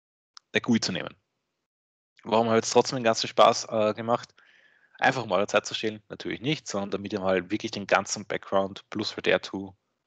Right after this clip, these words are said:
und Co. euch anschauen könnt. Ich sag's ganz ehrlich, das schaut wahrscheinlich nach sehr viel aus, das sind aber sehr viele Beginnersachen noch. Man kann da noch viel tiefer in die Tiefe reingehen. Und auch das Beispiel ist unter Anführungszeichen ein Beginner-Ding.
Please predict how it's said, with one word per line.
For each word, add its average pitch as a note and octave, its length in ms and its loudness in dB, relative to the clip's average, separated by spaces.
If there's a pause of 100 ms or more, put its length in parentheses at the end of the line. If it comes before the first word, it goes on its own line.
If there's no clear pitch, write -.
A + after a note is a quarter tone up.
(540)
und - 180 -8
Co. G2 240 4
euch F2 120 2
anschauen F2 280 -2
könnt. - 320 -14 (1120)
Ich G2+ 100 -2
sag's C#3 240 8
ganz C3 180 2
ehrlich, G#2+ 420 2
das - 140 -8
schaut B2+ 320 6
wahrscheinlich A#2 380 0
nach A2+ 100 -4
sehr G#2 220 -2
viel A#2 140 -2
aus, F2+ 200 2
das - 140 -8
sind G2+ 100 -10
aber F#2 80 -6
sehr F#2+ 400 2
viele F2 300 -10
Beginnersachen - 640 -10
noch. - 240 -18 (300)
Man - 100 -20
kann F2+ 160 -8
da F#2 80 -8
noch F2+ 140 -8
viel G2 340 -2
tiefer - 240 -8
in E2+ 60 -6
die E2 60 -4
Tiefe - 260 -6
reingehen. D2 220 -8 (640)
Und - 100 4
auch G2 80 4
das - 160 0
Beispiel F#2+ 380 4
ist - 100 -4
unter G2+ 320 2
Anführungszeichen F2+ 720 -4
ein E2+ 80 -10
Beginner-Ding. F2 480 -12